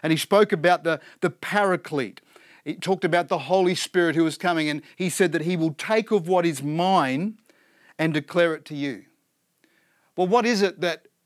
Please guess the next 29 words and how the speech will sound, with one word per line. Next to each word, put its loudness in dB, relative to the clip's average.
he's -4
going 0
to -4
declare? 0
What 0
is 2
it -2
that -6
belongs 0
to -6
Jesus -2
that -6
the 0
Holy 2
Spirit's -6
gonna -6
declare -6
to -2
us? -2
He's -6
gonna -2
declare 0
words 0
of -6
life 0
and -6
words -2
of -12
truth. -8